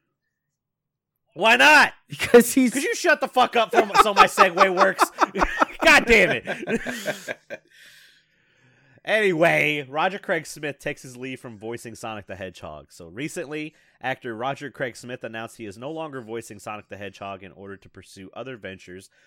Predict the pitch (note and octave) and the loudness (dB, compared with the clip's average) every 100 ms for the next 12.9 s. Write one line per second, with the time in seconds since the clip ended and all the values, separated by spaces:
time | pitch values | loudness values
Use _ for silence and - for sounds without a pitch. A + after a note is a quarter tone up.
0 | _ - G2 A#2 A#2+ A#2+ B2+ A#2+ G#2 F#2 | _ -16 -12 -10 -10 -10 -12 -12 -12 -14
1 | - E2+ F2+ F2 E2+ A#2 A2+ - B1+ _ | -16 -18 -16 -18 -14 -10 -10 -10 -20 _
2 | _ _ _ _ _ _ A2 A#2 A2+ - | _ _ _ _ _ _ -6 -4 -4 -6
3 | E3+ F3 E3 - F3 D3 C#3+ B2 D3+ D3+ | -8 -8 -10 -8 -8 -8 -10 -10 -10 -10
4 | C#3 C3+ B2 D3 F#3 B3 - - A#2+ A#2 | -12 -14 -12 -12 -12 -14 -18 -14 -14 -14
5 | _ A#2 C3 - B2 - G#2+ A#2+ A#2+ C#3 | _ -12 -12 -10 -14 -14 -16 -12 -12 -12
6 | A#2 - A#2 - G2 G#2 A#2 G#2 G2+ - | -14 -12 -12 -12 -12 -12 -12 -14 -16 -14
7 | A2+ - G2+ F2 A2+ D#3 A#2+ A2 G2+ G2 | -14 -14 -16 -16 -14 -16 -14 -14 -12 -10
8 | G2 - _ _ - F3 G3+ F#3+ E3+ - | -12 -14 _ _ -14 -14 -12 -16 -14 -12
9 | B2 A#2 - G#2 _ A2+ F#2+ F#2 - C3+ | -12 -12 -18 -20 _ -14 -14 -14 -14 -14
10 | C#3+ G#2 G2 G2 G2 F#2+ G2 A#2 A#2+ D#2+ | -14 -14 -14 -16 -18 -18 -18 -18 -18 -20
11 | F2 G#2+ A#2 C#3 C3 A#2 - G2 F#2+ F#2+ | -18 -16 -16 -18 -20 -20 -18 -16 -14 -16
12 | F#2 - F2+ - G2 G2+ G#2 - | -18 -18 -20 -20 -18 -14 -14 -16